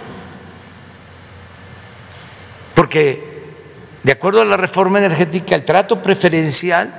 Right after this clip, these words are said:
fue para las empresas particulares. Entonces, la reforma que estamos proponiendo es, a ver, vamos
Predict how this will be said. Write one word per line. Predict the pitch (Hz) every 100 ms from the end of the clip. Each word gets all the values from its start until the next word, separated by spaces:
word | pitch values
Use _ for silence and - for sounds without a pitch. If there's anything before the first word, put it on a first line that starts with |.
| - - - - - - - - - - - -
fue | - 190
para | 214 190 185
las | 180 165 196 -
empresas | 185 131 139 214 208 226
particulares. | - 170 165 180 180 220 285 185 - - - - - - - - - - - - - - - - - -
Entonces, | - 185 - - - - - - - - - -
la | - 151
reforma | 143 127 196 226
que | 165
estamos | 139 170
proponiendo | - 180 180 180 175
es, | 170 - -
a |
ver, | 131 147 - - - - - - - - - - - - -
vamos | 185 139 165 196 226 -